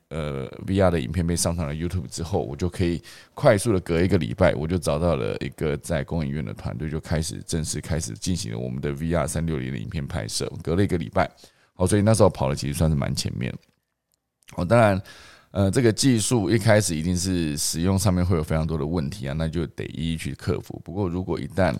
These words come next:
把那个一个逻辑找出来之后，后来要再做大量复制就没这么难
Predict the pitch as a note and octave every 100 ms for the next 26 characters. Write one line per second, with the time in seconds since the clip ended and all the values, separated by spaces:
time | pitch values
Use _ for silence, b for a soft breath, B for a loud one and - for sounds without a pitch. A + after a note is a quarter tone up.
0 | B B B B D#2 F2 G2+ E2 E2 F2+
1 | E2 E2 E2 E2 A#1 G#1 D#2 C#2+ D2+ A#1
2 | - F2+ D#2 D#2 E2 - E2 E2 D#2+ D#2
3 | E2 D#2+ D2+ D2 E2 D2 B1 C2+ C2 A#1+